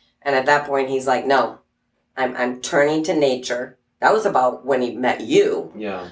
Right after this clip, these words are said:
Speaker 1: "I'm turning to nature. I'm gonna eat lots of live foods and green foods and the sprouts and,
Speaker 2: Mm-hmm.
Speaker 1: and lots of, um,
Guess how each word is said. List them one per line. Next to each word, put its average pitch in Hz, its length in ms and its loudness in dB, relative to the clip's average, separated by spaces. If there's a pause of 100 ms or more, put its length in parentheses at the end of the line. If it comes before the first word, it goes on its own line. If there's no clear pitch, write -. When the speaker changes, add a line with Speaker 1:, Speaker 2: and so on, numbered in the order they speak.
(100)
Speaker 1:
"I'm 123 100 -10
turning 147 360 2
to 170 140 0
nature. 143 480 4
I'm 135 120 -2
gonna 127 160 -2
eat 127 200 -8
lots 127 260 -4
of 123 120 -6
live 123 340 2
foods 143 360 0
and 139 120 -2
green 131 340 -2
foods 127 460 0
and 131 120 -4
the 123 40 -10
sprouts 120 640 -2
and, 110 220 -8 (460)
Speaker 2:
Mm-hmm. - 200 -14
Speaker 1:
and 131 400 2
lots 127 320 2
of, 123 360 0
um, 120 520 0